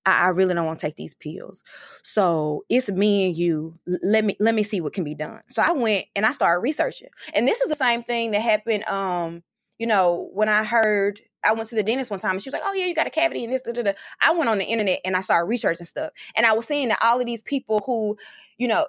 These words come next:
their teeth were healing and they were, hormones was getting back right and their periods was coming back. And I was like, "God, if you'll do it for them, you'll do it for me. Not only do I know you'll do it for me, I don't know nothing about these people. I don't know if they saved. I don't know if they believe you.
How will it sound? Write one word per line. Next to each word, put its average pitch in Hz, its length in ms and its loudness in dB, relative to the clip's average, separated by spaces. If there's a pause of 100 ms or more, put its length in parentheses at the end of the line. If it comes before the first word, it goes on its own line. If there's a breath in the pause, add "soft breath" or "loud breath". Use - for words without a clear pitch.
their 208 140 2
teeth 311 320 0
were 214 120 2
healing 202 480 0
and 190 400 0
they 226 80 2
were, 208 140 0 (100)
hormones 240 480 0
was 185 140 -4
getting 208 280 -2
back 185 180 0
right 190 280 2
and 190 100 -2
their 180 140 2
periods 285 560 -2
was 190 80 -10
coming 190 320 -2
back. 180 320 0 (560 loud breath)
And 226 440 2
I 285 120 0
was 302 160 -2
like, 233 240 0 (680)
"God, 285 200 2
if 233 100 -6
you'll 339 220 2
do 269 120 2
it 240 60 0
for 233 100 -2
them, 294 200 -2
you'll 220 160 0
do 196 140 0
it 180 60 -4
for 175 120 -6
me. 190 320 -8 (160 soft breath)
Not 247 200 0
only 466 260 0
do 269 120 2
I 220 80 2
know 240 160 -4
you'll 226 160 0
do 226 140 2
it 214 40 0
for 247 80 -8
me, 254 160 -4
I 415 140 0
don't 370 100 0
know 277 120 0
nothing 403 260 0
about 453 260 0
these 269 140 -4
people. - 260 -2
I 311 60 2
don't 415 140 0
know 254 80 0
if 240 80 -4
they 190 120 0
saved. 349 560 0
I 339 100 0
don't 370 140 0
know 302 80 0
if 262 80 -4
they 208 100 0
believe 240 400 -2
you. 277 40 -6